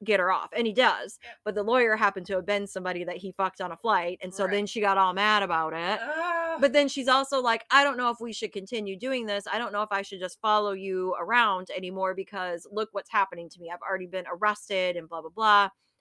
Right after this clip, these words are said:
Speaker 1: And he was just like, "You need to just go with it. Like, I'm
Speaker 2: Yeah.
Speaker 1: really sorry about the arrest thing.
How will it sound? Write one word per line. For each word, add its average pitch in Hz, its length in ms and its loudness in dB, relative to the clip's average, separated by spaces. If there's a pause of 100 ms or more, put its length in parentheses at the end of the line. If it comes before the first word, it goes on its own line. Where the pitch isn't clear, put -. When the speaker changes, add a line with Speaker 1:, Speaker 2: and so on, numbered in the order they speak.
Speaker 1:
And 214 120 -10
he 220 120 -4
was 208 200 -4
just 202 260 -8
like, 190 240 -2
"You 208 100 -12
need 208 200 -6
to 202 60 -18
just 190 200 -10
go 175 160 -2
with 156 160 -10
it. 117 100 -10
Like, 175 140 -10
I'm - 80 -6
Speaker 2:
Yeah. 185 140 -6
Speaker 1:
really 240 160 0
sorry 240 280 4
about 226 220 2
the 240 140 0
arrest 220 340 0
thing. 208 240 -6